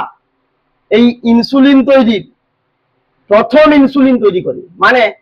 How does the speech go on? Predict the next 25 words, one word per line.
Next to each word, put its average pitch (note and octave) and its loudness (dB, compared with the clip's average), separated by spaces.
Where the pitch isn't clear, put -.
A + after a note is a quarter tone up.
ইটাকুরা B3+ 0
এবং C4+ 0
তার C4 -2
সহকারীরা C4 -2
ইনসুলিন C4 -2
তৈরির C4 -2
জন্য C4+ -4
একটা C4+ -6
ফর্মুলা, C4 -2
যে B3+ -6
কিভাবে C4+ -4
কার C4 -2
পরে C4 -4
কি B3 -16
হলে C4+ 0
এই C4+ 0
লেভেলে C4 2
একটা B3+ 0
ইনসুলিন A#3+ 0
<coughs> C4 -6
তৈরি G3 0
করা G#3 0
যেতে A3+ -8
পারে। G3 -2
কিন্তু D4 0